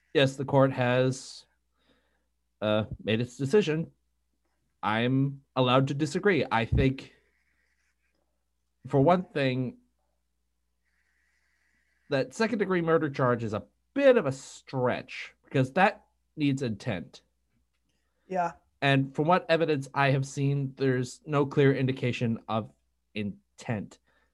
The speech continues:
Speaker 1: Uh, aside from the fact that, no, it, there was, what, three times the lethal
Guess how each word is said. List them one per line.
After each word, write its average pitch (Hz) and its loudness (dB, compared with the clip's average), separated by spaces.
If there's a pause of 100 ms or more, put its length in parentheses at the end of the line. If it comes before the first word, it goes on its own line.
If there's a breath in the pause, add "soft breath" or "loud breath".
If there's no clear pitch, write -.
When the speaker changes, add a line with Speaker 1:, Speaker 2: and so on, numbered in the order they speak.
(720)
Speaker 1:
Uh, 131 -4 (200)
aside 156 2
from 156 -4
the 123 -4
fact 113 -4 (140)
that, 107 -2 (2000)
no, 104 -4
it, 151 -6 (500)
there 139 4
was, 113 2
what, 113 -6
three 143 0
times 135 2 (200)
the 120 2
lethal 127 2